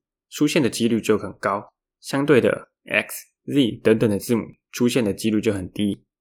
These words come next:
不知道大家有没有想过哪个英文字母出现的几率最高呢？答案是 E，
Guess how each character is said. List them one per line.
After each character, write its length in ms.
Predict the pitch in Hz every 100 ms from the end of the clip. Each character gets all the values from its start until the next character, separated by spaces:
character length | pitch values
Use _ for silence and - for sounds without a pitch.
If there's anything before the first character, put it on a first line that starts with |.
| _ _ _ _ _ _ _ _ _
不 120 | 180
知 100 | 175
道 160 | 160 139
大 80 | 139
家 80 | 135
有 80 |
没 80 | 107
有 60 | 101
想 180 | 110 101
过 140 | 104
哪 160 | 98 92
个 80 |
英 160 | - 110
文 100 | 101
字 140 | -
母 120 | 110 -
出 140 | 107
现 140 | 120
的 80 | 104
几 120 | -
率 140 | 107 107
最 140 | 117
高 200 | 107 107
呢？ 260 | 113 117 _ _ _ _ _ _ _ _ _ _ _ -
答 140 | 104
案 100 | 104
是 220 | 120 127
E， 340 | - 131 139